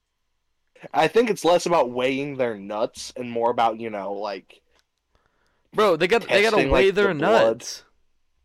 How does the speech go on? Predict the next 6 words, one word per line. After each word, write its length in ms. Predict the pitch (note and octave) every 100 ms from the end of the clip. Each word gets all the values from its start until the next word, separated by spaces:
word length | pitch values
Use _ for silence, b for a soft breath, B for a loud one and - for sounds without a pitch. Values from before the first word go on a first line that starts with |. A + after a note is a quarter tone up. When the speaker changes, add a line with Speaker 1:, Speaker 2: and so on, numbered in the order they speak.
| _ _ _ _
Speaker 1:
Yeah, 420 | - G#3+ G#3 G3 F#3+
but 160 | E3+
I 100 | E3+
think 240 | E3 A3 F#3+
that's 300 | F3 E3+ - -
less 680 | C3+ B2+ C3+ C#3 - -